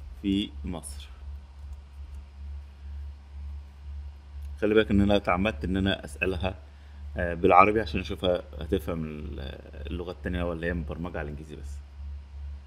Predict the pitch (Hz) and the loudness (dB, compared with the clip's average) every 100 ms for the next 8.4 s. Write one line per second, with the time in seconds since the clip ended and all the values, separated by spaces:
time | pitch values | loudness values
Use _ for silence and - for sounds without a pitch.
0 | - - - - - - - - - - | -12 -10 -12 -12 -10 -10 -10 -10 -10 -10
1 | - - - - - 104 123 120 113 127 | -6 -6 -6 -12 -8 4 10 12 10 8
2 | 113 135 - 120 104 90 107 117 113 117 | 8 8 8 6 6 4 8 8 8 2
3 | 117 117 - 110 107 - 101 92 90 90 | 2 -2 4 4 4 2 -2 -2 -4 2
4 | 127 143 - 117 104 95 101 90 90 95 | 4 4 0 0 0 2 0 2 4 4
5 | - - - - - 92 90 90 110 101 | 0 -12 -14 -14 0 4 4 4 -2 6
6 | 104 110 104 110 101 107 98 - 101 98 | 8 8 4 0 -4 -4 -4 0 2 4
7 | 90 87 - 85 - 95 82 76 71 67 | 2 -2 -6 -10 -6 -4 -4 -6 -6 -6
8 | 71 67 73 | -6 -10 -12